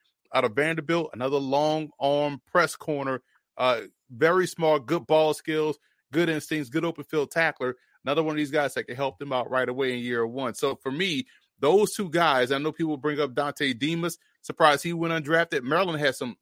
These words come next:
excellent receivers. Um, they had a quartet of guys at, at Maryland, uh, during his time. Demus is someone that you wanna keep an eye on as well. They gotta give a shout out to Owen Wright out of Monmouth. May, might be,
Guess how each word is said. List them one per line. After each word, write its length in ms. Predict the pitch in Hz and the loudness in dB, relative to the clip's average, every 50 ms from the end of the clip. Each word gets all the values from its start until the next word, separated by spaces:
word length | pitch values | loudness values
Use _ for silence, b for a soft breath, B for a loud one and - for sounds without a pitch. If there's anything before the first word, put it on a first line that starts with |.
| _ _ _ - | _ _ _ -2
excellent 400 | 170 175 156 - 165 160 139 107 | 0 0 0 0 -4 -4 -4 -6
receivers. 640 | 107 113 - - 170 165 143 104 101 104 104 - _ _ _ _ _ _ _ _ - | -6 -10 -10 -8 -8 -8 -8 -6 -6 -8 -8 -10 _ _ _ _ _ _ _ _ -4
Um, 400 | 113 117 120 123 120 117 113 85 - | -2 0 0 0 0 -2 -6 -4 -2
they 60 | 139 | 0
had 100 | 151 147 | 0 2
a 80 | 131 - | 0 -2
quartet 540 | - - - 190 165 127 - - - 196 185 | -4 -2 2 2 2 2 2 2 2 2 2
of 100 | 156 120 | 2 2
guys 360 | 131 131 127 127 123 120 120 | 4 4 6 6 4 4 4
at, 200 | 135 131 107 - | 4 2 2 2
at 200 | 113 127 123 117 | 2 0 0 2
Maryland, 460 | 131 139 143 139 135 127 123 117 113 - _ _ _ _ _ - | 0 0 2 2 2 0 -2 -6 -8 -10 _ _ _ _ _ -6
uh, 100 | 113 120 | -6 -6
during 360 | 123 117 147 151 147 139 135 | -2 -2 -2 0 0 0 0
his 180 | 147 139 123 | -2 -2 -2
time. 340 | - - 165 147 135 127 113 | -2 -2 -2 0 0 -2 -2
Demus 320 | 107 143 156 156 135 - 143 | -2 -2 -2 -2 -4 -8 -12
is 100 | 131 - | -10 -8
someone 260 | 147 131 131 127 127 | -8 -8 -6 -4 -4
that 240 | 127 120 - - - | -4 -4 -4 -8 -10
you 60 | 135 | -8
wanna 200 | 131 131 123 120 | -8 -8 -8 -8
keep 180 | - 135 120 | -10 -12 -10
an 80 | 127 127 | -6 -6
eye 160 | 120 123 120 | -6 -4 -4
on 160 | 113 110 107 | -6 -8 -8
as 140 | 104 104 104 | -8 -10 -4
well. 340 | 107 131 135 135 135 - - _ _ _ | -2 0 2 2 2 0 -2 _ _ _
They 80 | - 120 | 0 2
gotta 160 | 156 160 160 | 4 4 4
give 100 | 156 151 | 4 2
a 60 | 143 | 0
shout 160 | - 160 147 | 2 4 4
out 120 | 143 139 - | 4 2 0
to 100 | 139 123 | -2 -2
Owen 440 | - 147 156 151 147 139 131 120 113 | -2 -2 -2 0 -2 -2 -4 -2 0
Wright 300 | 139 147 151 151 - - _ _ _ _ _ _ | 2 2 2 2 -2 -8 _ _ _ _ _ _
out 120 | 123 123 123 | 0 0 0
of 80 | 117 | 0
Monmouth. 460 | 110 113 127 139 151 156 160 165 165 165 _ _ _ _ _ _ - | -2 0 2 2 2 2 2 -2 -4 -4 _ _ _ _ _ _ -8
May, 440 | 107 120 131 139 151 165 170 160 - _ - | -6 0 2 4 4 4 2 0 -4 _ -6
might 320 | 127 123 147 170 165 143 | 0 2 2 2 2 -2
be, 160 | 160 170 165 | -6 -8 -6